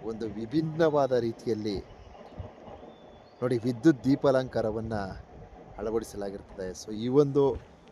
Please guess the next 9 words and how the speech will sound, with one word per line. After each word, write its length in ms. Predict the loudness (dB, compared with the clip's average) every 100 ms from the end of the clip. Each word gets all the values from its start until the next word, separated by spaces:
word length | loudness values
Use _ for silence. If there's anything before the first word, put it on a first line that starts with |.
| -8
ಆ, 340 | 0 2 2 0
ಮಹಾಶಿವರಾತ್ರಿ 840 | -2 4 4 4 2 4 2 0
ಹಬ್ಬದ 360 | -4 -4 -4 -6
ಪ್ರಯುಕ್ತ 480 | -4 -2 -2 -2 -4 -4 -10 -18 -20 -20 -14 -12
ಸ್ವಾಮಿಯವರ 640 | -10 -10 -6 -4 -4 -4
ದರ್ಶನವನ್ನ 800 | -4 -2 0 2 4 2 0 -4
ಬಹಳ 240 | -6 -4 -2
ಅದ್ಭುತವಾಗಿ 680 | -2 -4 -2 0 0 -2 0
ತೋರ್ಪಡಿಸ್ತೀನಿ. 760 | -2 -2 -6 -6 -6 -6